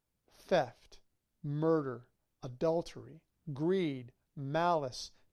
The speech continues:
deceit, lewdness, envy, slander,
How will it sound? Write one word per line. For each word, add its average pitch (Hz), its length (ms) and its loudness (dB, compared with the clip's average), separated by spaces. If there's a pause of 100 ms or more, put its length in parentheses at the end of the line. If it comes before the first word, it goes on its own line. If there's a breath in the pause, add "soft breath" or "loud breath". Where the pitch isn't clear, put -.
deceit, 147 640 -2 (340 soft breath)
lewdness, 160 720 4 (140)
envy, 185 440 4
slander, 190 760 4